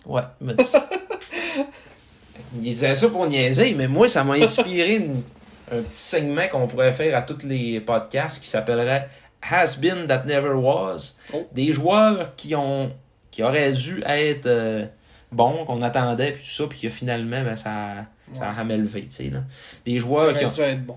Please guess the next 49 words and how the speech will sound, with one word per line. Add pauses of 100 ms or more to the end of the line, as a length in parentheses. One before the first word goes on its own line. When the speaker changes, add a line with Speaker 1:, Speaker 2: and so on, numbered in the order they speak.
(140)
Speaker 2:
ouais.
Speaker 1:
qui
n'ont
fait
que
passer
avec
les
sacs,
puis
qu'on
s'en
rappelle
plus. (400)
Speaker 2:
<laughs>
Speaker 1:
Parce
que
ça,
dans,
dans
les,
euh, (320)
quinze
dernières
années,
on
a
un
peu
un
autre,
là. (180)
Speaker 2:
Ouais. (500)
Speaker 1:
Là,
ben,
je
commencerai
ça,
justement,
euh,
pour,
euh, (360)
Jean-Nicolas,
euh, (100)
à
parler
de
Joachim
Paradis.